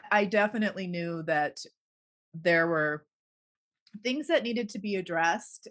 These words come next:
and while I had done a lot of deep work because I really do go inward, and I'm not afraid of, uh, doing the work, which many people try to, you know, self-medicate or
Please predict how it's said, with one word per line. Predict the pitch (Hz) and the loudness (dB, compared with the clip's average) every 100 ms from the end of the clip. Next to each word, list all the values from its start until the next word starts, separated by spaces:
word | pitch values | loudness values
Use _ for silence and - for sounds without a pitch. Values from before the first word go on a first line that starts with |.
| - | -2
and | 190 180 170 175 | 2 2 2 -2
while | 196 196 | -2 0
I | 208 | 0
had | 214 233 | 0 -4
done | 202 269 349 | -4 -4 -4
a | 254 | -2
lot | 196 190 | -2 -2
of | 175 | -6
deep | 180 170 | -10 -10
work | 175 175 165 | -6 -6 -8
because | 165 165 160 | -12 -10 -8
I | 165 165 | -6 -6
really | 185 185 | -6 -6
do | 175 175 165 | -6 -6 -6
go | 160 151 156 | -6 -6 -6
inward, | 151 151 143 143 147 - _ _ _ _ - | -10 -10 -12 -12 -12 -16 _ _ _ _ -4
and | 160 151 147 147 - | 0 0 -4 -8 -6
I'm | 165 | -4
not | 170 175 175 | -2 0 -2
afraid | 175 185 175 170 165 | -2 -2 0 0 -2
of, | - 156 147 147 143 - - 175 175 170 | -4 -2 -2 -4 -10 -18 -20 -20 -20 -20
uh, | 175 - 151 | -18 -18 -8
doing | 208 226 202 | -4 -2 -2
the | 190 | -2
work, | 240 - _ | -6 -10 _
which | 165 160 - - - - | -8 -8 -6 -8 -6 -8
many | 180 185 | -6 -6
people | 185 196 185 170 160 - | -6 -6 -4 -4 -6 -10
try | - 175 160 160 - | -8 -4 -4 -6 -8
to, | 165 156 151 151 | -8 -6 -8 -10
you | 170 | -12
know, | 151 147 | -12 -10
self-medicate | - 226 226 196 190 190 196 180 175 - - | -6 -4 -4 -4 -6 -8 -8 -6 -8 -10 -14
or | 156 151 151 147 147 | -10 -6 -4 -4 -6